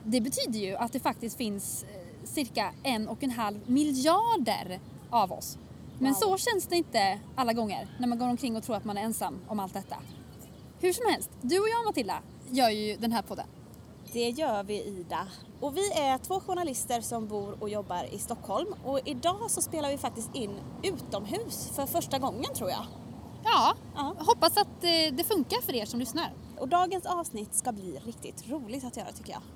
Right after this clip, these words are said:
Speaker 1: Ja, men jag med. Vi har ju försnackat lite om detta, eh, och skrattat. Idag ska vi prata om saker som vi högkänsliga gör för att undvika sociala situationer.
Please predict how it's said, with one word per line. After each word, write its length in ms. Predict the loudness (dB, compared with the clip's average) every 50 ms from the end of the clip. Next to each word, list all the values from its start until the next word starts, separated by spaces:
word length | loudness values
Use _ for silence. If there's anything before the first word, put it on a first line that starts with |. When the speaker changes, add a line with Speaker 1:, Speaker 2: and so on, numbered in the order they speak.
| -16 -16 -14 -6 0
Speaker 1:
Ja, 60 | 2
men 120 | 4 6 6
jag 180 | 6 6 6
med. 240 | 6 4 4 2 0 -4 -8 -16 -16 -10 -2
Vi 100 | 4 6
har 100 | 8 8
ju 60 | 8 6
försnackat 520 | 6 6 6 6 4 0 0 2 2 0
lite 180 | 0 0 0 -2
om 80 | -2
detta, 220 | -2 -2 0 0 0 0 0 -6 -12 -18 -18 -18 -16 -16 -8 -2
eh, 280 | 2 4 4 4 2 0
och 120 | -2 -6
skrattat. 600 | -6 -2 2 2 2 2 2 0 0 0 -2 -10 -16 -16 -16 -14 -14 -10 -4
Idag 460 | 0 2 6 8 8 8 8 6 4 0
ska 140 | -4 -2
vi 100 | -2 0
prata 380 | 2 2 2 2 4 4 4 4
om 120 | 4 4
saker 520 | 2 4 2 2 2 2 4 6 6 6 6
som 220 | 4 -2 0 0
vi 100 | 0 2
högkänsliga 600 | 2 2 2 2 0 -2 -4 -4 -4 -2 0 0 2
gör 420 | 2 2 2 4 2 2 0 -2 -6 -10 -16 -18 -16 -8
för 100 | -2 2
att 140 | 2 2 4
undvika 480 | 4 2 2 4 2 0 -2 -2 -4 -4
sociala 540 | -4 -4 -2 0 2 2 2 2 0 -2 -2
situationer. 760 | -2 -4 -2 -2 0 2 2 2 2 2 -2 -2 -4 -8